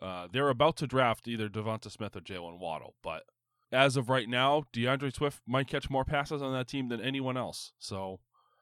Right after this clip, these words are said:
uh, in a P P R league, DeAndre Swift has a ton of value to me, uh, for at least this year. Like I said, the stack, Mahomes, Hill, Kelce, awesome. Love it. Dope.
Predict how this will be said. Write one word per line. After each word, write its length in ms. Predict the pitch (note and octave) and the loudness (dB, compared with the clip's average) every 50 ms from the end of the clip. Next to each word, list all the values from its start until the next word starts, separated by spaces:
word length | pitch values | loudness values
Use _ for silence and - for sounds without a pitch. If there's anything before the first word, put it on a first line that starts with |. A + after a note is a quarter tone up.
| _ _ _ _ _ _ _ _ _ _ _ _ _ | _ _ _ _ _ _ _ _ _ _ _ _ _
uh, 200 | - E2+ F2+ F2 A1+ | -12 -10 -10 -8 -8
in 100 | - A2 | -8 -8
a 40 | A2 | -4
P 180 | - - D3 C3 | -4 -4 -6 -4
P 140 | B2 C3 | 0 2
R 180 | C#3 C#3 D3+ D#3 | 4 6 6 6
league, 300 | D#3 D#3+ E3+ F#3 E3+ C#3+ | 6 4 2 0 0 -2
DeAndre 300 | B2 B2 B2 C3 C3 B2+ | 0 0 2 2 0 0
Swift 220 | - C#3 A#2+ - | -2 -4 -4 -2
has 220 | C3+ B2+ A#2 A2 - | -2 -2 -2 -2 -4
a 160 | G#2 A#2 A2 - | -6 -8 -8 -8
ton 360 | - - - - C3+ C3 A#2+ | -12 -12 -6 -2 -2 -2 -2
of 140 | G#2+ G#2 G2+ | -2 -6 -4
value 360 | F#2 G#2 G2 F#2+ G2 F#2 E2+ D#2+ | -4 -2 -2 -2 -4 -6 -8 -12
to 120 | - G#2 | -14 -14
me, 320 | F2 D2+ C2+ C2 C2 - _ _ _ _ _ _ _ _ - | -14 -14 -14 -16 -18 -20 _ _ _ _ _ _ _ _ -16
uh, 200 | F2 E2+ E2 F2 | -14 -14 -14 -10
for 180 | - - A2+ | -6 -4 -4
at 100 | A2 A2 | -2 2
least 220 | C3+ C3+ B2 - - | 2 2 2 2 -2
this 220 | A2 G2+ - - | -4 -4 -4 -8
year. 260 | E2 C2 B1 - - _ _ _ _ _ _ _ _ _ - G#2 | -12 -12 -14 -16 -18 _ _ _ _ _ _ _ _ _ -4 0
Like 180 | D3 D#3+ C#3+ | 0 2 2
I 40 | C#3 | 2
said, 180 | B2+ C#3 B2+ G2+ | 0 0 -2 -2
the 80 | F#2+ | -2
stack, 500 | - - - C#3 B2+ A2+ G#2 - - - - | -2 0 4 4 4 4 4 2 -2 -6 -8
Mahomes, 520 | A2+ G2 A#2+ B2+ B2 A2 F#2 F2 - - | -4 -2 0 2 2 0 0 -4 -8 -4
Hill, 300 | - C3+ A#2+ G2+ F2 - - | -2 0 0 0 -2 -4 -4
Kelce, 460 | C#3 B2+ B2 A2+ - G2+ E2+ D#2 - _ _ _ _ _ _ _ _ _ _ | -4 -2 -2 -4 -6 -10 -12 -14 -16 _ _ _ _ _ _ _ _ _ _
awesome. 400 | A2+ A2+ G#2+ G2 - - D#2 C2 - _ _ | 0 0 0 0 -2 -8 -12 -14 -18 _ _
Love 260 | - G#2 G2+ F#2 E2+ | -6 -4 -2 -2 -2
it. 100 | D#2 D2+ - _ _ _ _ _ _ _ _ _ | -4 -8 -12 _ _ _ _ _ _ _ _ _
Dope. 260 | B2 A2 F#2 E2+ D#2+ | -2 -2 -2 -4 -6